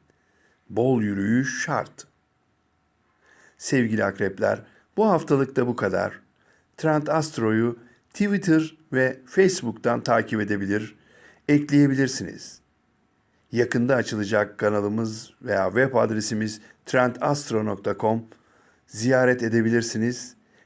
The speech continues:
Beğendiklerinizi ve yorumlarınızı gerek YouTube'dan, gerekse direkt trendastro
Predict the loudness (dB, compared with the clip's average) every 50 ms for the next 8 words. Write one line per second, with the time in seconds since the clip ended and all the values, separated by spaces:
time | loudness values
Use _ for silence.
0 | _ _ 0 2 4 4 4 4 2 0 0 -2 -2 -2 -2 0 0 0 0 0
1 | 2 2 2 2 0 0 -2 -2 -2 -4 -4 -6 -6 -4 -4 -4 -4 -6 -12 -20
2 | -20 _ _ _ -2 2 4 4 4 2 2 -2 -2 -2 -4 -6 -2 -2 0 0
3 | 0 -2 -4 -10 -16 _ _ _ _ _ _ _ _ _ _ _ -2 0 2 2
4 | 2 2 2 -2 0 2 2 2 2 0 -4 -10 -20 -20 _ _ _ _ _ -4
5 | 0 0 0 0 -2 -2 0 0 0 0 0 0 0 2 2 2 0 -2 0 2
6 | 2 4 2 0 -2 -8